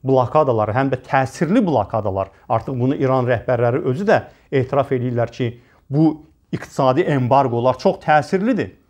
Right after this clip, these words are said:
Və bu vəziyyətdə də Azərbaycan və Türkiyə İranla münasibətlərini qoruyub saxlamağa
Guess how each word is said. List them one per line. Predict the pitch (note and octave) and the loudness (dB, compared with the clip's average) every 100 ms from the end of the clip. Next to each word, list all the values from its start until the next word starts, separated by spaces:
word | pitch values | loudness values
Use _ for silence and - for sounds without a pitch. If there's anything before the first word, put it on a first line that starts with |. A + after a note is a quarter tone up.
| _ _ - | _ _ -2
Və | E3 | 0
bu | A3 | 4
vəziyyətdə | A3+ E3+ C#3+ C#3 - F#3+ | 4 4 2 -2 2 2
də | C3 F#2+ - _ _ _ _ _ _ _ _ _ - | 2 -2 -8 _ _ _ _ _ _ _ _ _ -2
Azərbaycan | C#3 C3+ C3 B2+ B2 D3+ C3+ | 2 2 4 2 2 0 0
və | B2 | -4
Türkiyə | A#2+ E3 - A#2+ F#2 B2+ | -4 -8 -6 -8 -6 -2
İranla | C#3 C#3+ C3 | -2 0 0
münasibətlərini | B2 B2 A#2 B2 - B2 A#2 B2 C3 G#2+ _ _ _ _ | 0 -2 -2 -4 -2 0 0 0 -2 -4 _ _ _ _
qoruyub | D#3 D3+ D3 D#3 | 2 4 4 2
saxlamağa | E3+ C#3 C3 C3 C#3+ | 0 0 0 0 -2